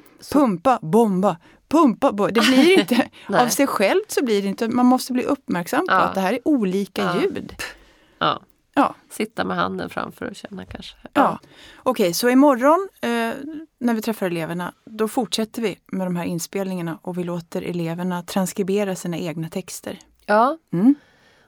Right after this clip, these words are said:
Speaker 1: Och när de gör det sen så behöv-,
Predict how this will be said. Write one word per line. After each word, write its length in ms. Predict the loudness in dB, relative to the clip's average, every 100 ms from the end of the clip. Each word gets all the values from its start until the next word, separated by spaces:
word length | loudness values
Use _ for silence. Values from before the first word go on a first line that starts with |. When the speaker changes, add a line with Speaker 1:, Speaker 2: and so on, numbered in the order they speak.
| _
Speaker 1:
Och 180 | -2 0
när 300 | 4 4 2
de 240 | 2 0
gör 360 | 2 4 4 2
det 460 | 0 -2 -2 -4 -8
sen 540 | -8 -6 -6 -6 -8 -10 -12
så 640 | -10 -8 -8 -8 -6 -6 -8
behöv-, 400 | -6 -4 -4